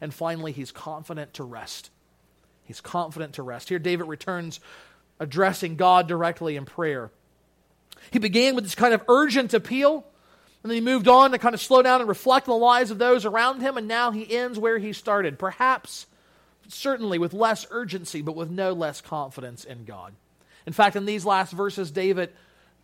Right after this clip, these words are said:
revels in the gifts of God that, that are part of his confidence.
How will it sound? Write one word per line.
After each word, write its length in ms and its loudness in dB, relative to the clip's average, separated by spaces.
revels 800 2
in 80 -8
the 80 -8
gifts 360 -4
of 140 -8
God 280 -6
that, 120 -12
that 180 -6
are 120 -6
part 260 -6
of 60 -8
his 140 -10
confidence. 680 -14